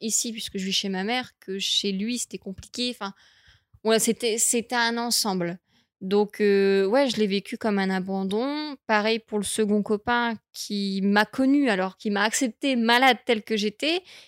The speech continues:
et qui, trois semaines avant la grosse opération du pacemaker, m'a dit, euh, « En fin de compte, je me rends compte que tu peux mourir du jour au lendemain et moi, j'ai trente ans, j'ai pas de temps à perdre pour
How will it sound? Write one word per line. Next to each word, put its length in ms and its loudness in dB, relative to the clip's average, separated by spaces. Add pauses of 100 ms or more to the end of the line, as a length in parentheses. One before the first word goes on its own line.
(120)
et 100 -4
qui, 140 -6
trois 220 0
semaines 260 -2
avant 240 0
la 140 0
grosse 340 -2
opération 460 -4
du 100 -4
pacemaker, 640 -4
m'a 160 -2
dit, 320 -4
euh, « 180 -2 (500)
En 100 -2
fin 120 -2
de 60 -2
compte, 180 -6
je 80 -4
me 80 2
rends 160 0
compte 220 -10
que 80 -10
tu 140 -12
peux 120 -4
mourir 340 0
du 120 0
jour 160 -4
au 20 -2
lendemain 360 -2
et 100 -2
moi, 120 -2
j'ai 140 -2
trente 300 -14
ans, 180 -8
j'ai 120 -8
pas 100 -10
de 100 -20
temps 140 -10
à 80 -8
perdre 420 -4
pour 80 -20